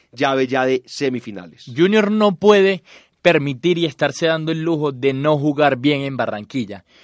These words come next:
Speaker 2: porque sabemos que es una plaza, lo sabemos sobre todo por la eliminatoria y por la selección,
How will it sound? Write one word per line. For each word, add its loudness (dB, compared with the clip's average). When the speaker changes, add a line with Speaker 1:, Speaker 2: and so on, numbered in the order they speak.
Speaker 2:
porque -4
sabemos -2
que -16
es -10
una -2
plaza, -2
lo -18
sabemos -2
sobre -6
todo -4
por -6
la 2
eliminatoria -4
y -6
por -6
la -2
selección, -8